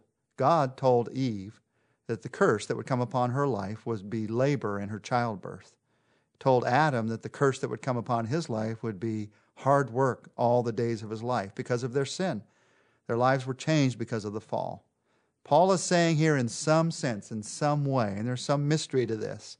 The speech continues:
but I have no doubt that in some way he is pointing to the fact that, yes, there has been a fall, but now Jesus Christ has come and he is now redeeming us from that fall. He's giving us new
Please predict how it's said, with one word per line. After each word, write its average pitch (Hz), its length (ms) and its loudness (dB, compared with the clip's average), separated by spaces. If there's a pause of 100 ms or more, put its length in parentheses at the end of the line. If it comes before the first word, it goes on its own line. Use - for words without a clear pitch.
(360)
but 113 80 -4
I 120 80 4
have 113 140 2
no 147 360 6
doubt 120 360 2
that 120 100 -4
in 113 80 -4
some 135 260 -2
way 127 140 0
he 113 80 -2
is 110 100 -6
pointing 143 400 -2
to 135 80 -2
the 120 80 -8
fact 101 480 -8 (420)
that, - 140 -6
yes, 139 300 2
there 123 100 -2
has 120 120 2
been 113 180 -2
a 107 40 -4
fall, - 460 -8 (540)
but 110 100 -4
now 127 220 2
Jesus 123 340 -2
Christ 113 320 -2
has - 140 -8
come 104 300 -4
and 98 100 -6
he 117 120 -2
is 110 120 -4
now 107 200 -2
redeeming 101 760 -4
us 95 240 -10
from 95 180 -10
that 92 260 -12
fall. 98 220 -2
He's 104 160 -8
giving 117 260 -2
us 110 160 -8
new 117 340 -2